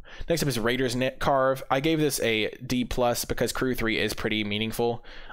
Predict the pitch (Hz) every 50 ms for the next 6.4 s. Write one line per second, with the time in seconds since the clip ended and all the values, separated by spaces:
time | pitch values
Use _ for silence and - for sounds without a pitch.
0 | - - 107 104 98 95 92 - 131 131 135 147 160 151 139 135 - 117 113 113
1 | 104 117 107 - 104 104 104 - 107 107 101 104 104 - - 113 110 107 95 -
2 | - - 107 104 101 101 85 - - - 120 92 90 104 - 110 - - 101 101
3 | 98 101 101 101 101 - - 127 117 143 135 131 - 117 113 120 127 - - 135
4 | 135 131 156 139 139 131 - - 135 123 139 139 139 135 - - - - - -
5 | - 143 - 123 - - 113 110 - 120 113 - 113 107 110 110 - 117 110 117
6 | - - 120 110 113 117 -